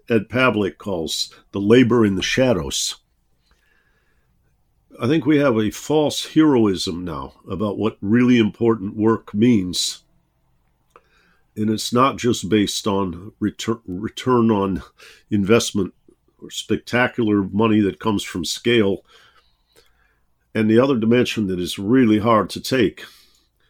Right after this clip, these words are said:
is these complaints. You'd heard it during the Sanders and, uh, Warren campaign about socialism. To my eyes, it looks like we're socializing the downside for the powerful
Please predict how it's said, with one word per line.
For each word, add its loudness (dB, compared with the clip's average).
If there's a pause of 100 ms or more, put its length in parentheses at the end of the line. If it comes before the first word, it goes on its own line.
(520)
is -8
these -2
complaints. -2 (640)
You'd -6
heard 0
it 0
during 4
the -4
Sanders 0
and, -8
uh, -8 (1080)
Warren 4
campaign -2
about -8
socialism. -4
To -4
my 4
eyes, 4
it -2
looks -4
like -2
we're 2
socializing 0
the 0
downside 0
for -4
the -6
powerful 0